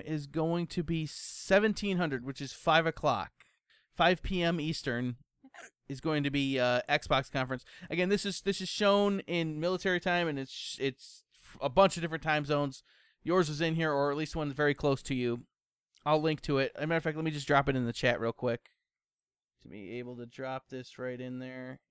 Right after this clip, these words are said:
And, and there's that. Okay, so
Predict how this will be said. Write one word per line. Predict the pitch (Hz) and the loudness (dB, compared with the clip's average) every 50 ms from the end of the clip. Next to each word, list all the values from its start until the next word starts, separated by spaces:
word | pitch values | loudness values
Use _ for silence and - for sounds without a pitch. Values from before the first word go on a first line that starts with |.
| _ | _
And, | - 57 55 57 55 50 50 52 50 50 50 50 50 _ _ _ _ _ _ _ _ _ _ _ _ _ _ _ _ _ _ _ _ _ _ _ - | -20 -20 -20 -20 -20 -20 -20 -20 -20 -20 -20 -20 -20 _ _ _ _ _ _ _ _ _ _ _ _ _ _ _ _ _ _ _ _ _ _ _ -8
and | 135 143 180 | -4 0 2
there's | 185 170 156 147 131 | 4 4 2 2 2
that. | 147 147 147 143 131 123 - | 2 4 4 4 2 2 0
Okay, | 156 180 170 - 190 170 143 120 113 - | 0 0 2 2 4 4 4 2 0 -4
so | - - 190 156 123 104 110 | -4 0 2 2 2 0 -2